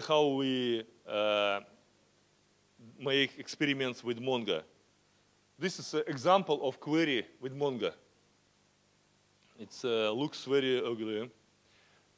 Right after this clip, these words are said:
Uh, <coughs> uh, this example of a relational analog of the json pass. So how we made from, uh, how we made relational table and the queries and the indexes.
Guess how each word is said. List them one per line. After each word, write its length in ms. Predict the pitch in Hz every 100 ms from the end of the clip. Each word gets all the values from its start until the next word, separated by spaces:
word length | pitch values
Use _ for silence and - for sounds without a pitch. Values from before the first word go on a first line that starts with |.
| _
Uh, 200 | 113 127 -
<coughs> 60 |
uh, 960 | 170 147 120 - _ _ _ _ - 127 -
this 300 | 131 170 -
example 480 | 143 135 160 156 143
of 260 | 135 127 -
a 160 | 135
relational 840 | 131 143 143 156 160 160 165 151 -
analog 400 | 143 143 143 143 -
of 160 | 135 120 -
the 340 | 131 127 123 123
json 440 | 110 147 143 135
pass. 340 | 127 127 - - _ _ _ _ _
So 260 | - - 131
how 260 | 113 143 143
we 200 | 135 135
made 360 | 139 131 113
from, 340 | - 123 117 117 -
uh, 280 | 107 107 104
how 200 | 143 135
we 120 | 127
made 300 | 131 113 131
relational 500 | 123 127 - 120 107
table 460 | - 139 160 175 165 - - _ - _ _
and 180 | 110 110
the 340 | 113 113 110 101
queries 520 | - 143 107 - - _ _ _ _
and 140 | - 113
the 80 | 131
indexes. 580 | 135 113 - 87 -